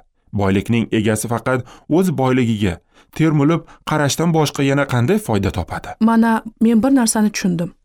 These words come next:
Speaker 2: Inson uchun Xudo bergan qisqa umri davomida yeyish, ichish va bu dunyoda qilgan o'z mehnatidan zavqlanish eng yaxshi ekan. Chunki bu insonning taqdiri. Xudo kimga boylik va mulk berib, unga mana shu narsalardan rohatlanishga imkoniyat bersa,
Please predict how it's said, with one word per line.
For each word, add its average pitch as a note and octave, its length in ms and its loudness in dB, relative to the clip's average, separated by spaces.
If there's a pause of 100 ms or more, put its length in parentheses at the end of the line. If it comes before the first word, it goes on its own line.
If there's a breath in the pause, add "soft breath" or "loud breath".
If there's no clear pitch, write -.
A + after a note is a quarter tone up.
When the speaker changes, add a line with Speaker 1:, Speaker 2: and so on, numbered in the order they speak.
(140)
Speaker 2:
Inson G#3+ 300 0
uchun G#3 200 0
Xudo G#3 260 0
bergan G3+ 280 0
qisqa - 300 -6
umri G#3 260 2
davomida F#3 420 0 (280 soft breath)
yeyish, A3+ 340 0
ichish A3+ 300 -2
va F#3 140 0 (220)
bu G3+ 120 2
dunyoda G#3 400 2
qilgan G#3 300 0
o'z C4 160 0
mehnatidan A3 600 2 (240 loud breath)
zavqlanish G#3+ 680 0 (220 soft breath)
eng C#4+ 260 4
yaxshi G#3+ 280 0
ekan. E3 280 -4 (200)
Chunki G3 480 0
bu C#4 160 2
insonning F#3 560 0
taqdiri. F#3 360 -2 (120)
Xudo G#3+ 280 0
kimga G#3+ 300 2
boylik G#3 300 2
va G#3 80 2
mulk G#3+ 300 4
berib, G3+ 240 0 (280 loud breath)
unga G#3+ 220 2
mana G#3+ 200 2
shu B3+ 160 -6
narsalardan G3+ 540 0
rohatlanishga F#3 580 -4
imkoniyat F3+ 500 0
bersa, E3+ 320 -4